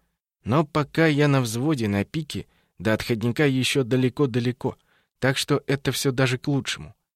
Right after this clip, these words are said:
Вон, лестница, мне туда. Блин, а что там наверху, на площади перед рассветом? Вполне может какой-нибудь патруль околачиваться. Бежать дальше низом? Нет, там дальше особо в темноте не побегаешь, да и загнать могут.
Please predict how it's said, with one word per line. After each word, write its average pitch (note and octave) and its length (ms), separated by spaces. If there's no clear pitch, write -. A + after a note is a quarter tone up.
Вон, G#2+ 320
лестница, A2 580
мне G2 200
туда. G#2+ 360
Блин, A2+ 320
а B2+ 120
что - 220
там A2+ 240
наверху, A#2 460
на G2 100
площади A2+ 480
перед G#2+ 300
рассветом? B2 540
Вполне A2 320
может D3 260
какой-нибудь D3 540
патруль C#3+ 360
околачиваться. A2 720
Бежать A2+ 400
дальше A#2+ 360
низом? B2+ 360
Нет, G2+ 460
там B2 240
дальше B2 340
особо A#2 340
в - 60
темноте A#2+ 400
не A#2+ 120
побегаешь, A#2 640
да G2+ 100
и B2+ 60
загнать C#3+ 420
могут. F2+ 340